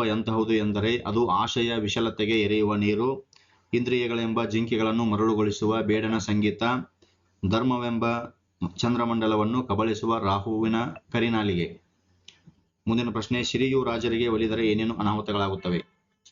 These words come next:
ಸಿರಿಯು ರಾಜರಿಗೆ ಒಲಿದರೆ ಪಟ್ಟಾಭಿಷೇಕ ಕಾಲದಲ್ಲಿ ಅವರ ತಲೆಗೆ ಮಂಗಲಜಲವನ್ನು ಬಿಂದಿಗೆಯಿಂದ ಸುರಿಯುತ್ತಾರೆ. ಅದು ಅವರ ದಯೆ ದಾಕ್ಷಿಣ್ಯಗಳನ್ನೆಲ್ಲ ತೊಳೆದು ಬಿಡುತ್ತದೆ.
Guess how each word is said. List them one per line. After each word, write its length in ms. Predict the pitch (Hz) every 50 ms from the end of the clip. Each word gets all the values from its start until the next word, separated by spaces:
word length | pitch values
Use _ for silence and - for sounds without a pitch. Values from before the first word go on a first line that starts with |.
| _ _ _ _ - - -
ಸಿರಿಯು 340 | 135 127 135 135 131 131
ರಾಜರಿಗೆ 400 | 120 117 117 113 117 117 117 120
ಒಲಿದರೆ 400 | 117 113 110 110 107 107 113 120
ಪಟ್ಟಾಭಿಷೇಕ 640 | 117 - - - - 113 117 113 110 - 113 110 107
ಕಾಲದಲ್ಲಿ 540 | 110 - 107 104 107 107 104 104 107 117 113
ಅವರ 240 | 107 104 107 107 101
ತಲೆಗೆ 420 | - - 101 104 107 107 110 110
ಮಂಗಲಜಲವನ್ನು 720 | 104 101 104 110 113 110 107 107 107 107 104 104 107 107 104
ಬಿಂದಿಗೆಯಿಂದ 500 | 101 107 107 104 104 107 107 107 104 104
ಸುರಿಯುತ್ತಾರೆ. 840 | 101 - 101 104 104 98 95 - 98 95 101 110 120 127 123 - _ _ _ _ _ _ _ _ -
ಅದು 240 | 107 107 120 127 127
ಅವರ 420 | 120 110 110 113 113 113 107 101
ದಯೆ 240 | 101 104 110 117 117
ದಾಕ್ಷಿಣ್ಯಗಳನ್ನೆಲ್ಲ 920 | 104 101 95 92 - 117 117 113 107 107 107 107 107 104 101 101 98 -
ತೊಳೆದು 360 | - - 104 101 104 104 104
ಬಿಡುತ್ತದೆ. 580 | 101 101 98 90 95 92 87 85 82 - -